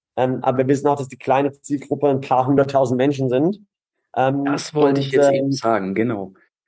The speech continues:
Speaker 1: Genau.
Speaker 2: Du sprichst die richtige, meines Erachtens die richtige Zielgruppe an, denn es wird eine Menge Luxus gebaut in Dubai, selbstverständlich.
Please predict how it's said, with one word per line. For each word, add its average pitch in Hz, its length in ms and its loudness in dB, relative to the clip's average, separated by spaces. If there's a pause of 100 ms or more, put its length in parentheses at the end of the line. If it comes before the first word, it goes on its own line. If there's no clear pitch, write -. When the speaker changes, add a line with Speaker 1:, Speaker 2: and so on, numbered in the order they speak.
(180)
Speaker 1:
Genau. 147 220 0
Speaker 2:
Du 104 60 -6
sprichst - 680 -4 (120)
die 123 120 2
richtige, 123 500 -2
meines 170 300 0
Erachtens - 340 -6
die 120 120 0
richtige 123 360 -2
Zielgruppe 123 520 -2
an, 139 180 0
denn 117 120 2
es - 240 -4
wird 180 240 2
eine 135 160 2
Menge 131 760 0
Luxus 127 600 0
gebaut 180 380 2
in 170 160 0
Dubai, 196 320 2
selbstverständlich. 117 1120 -2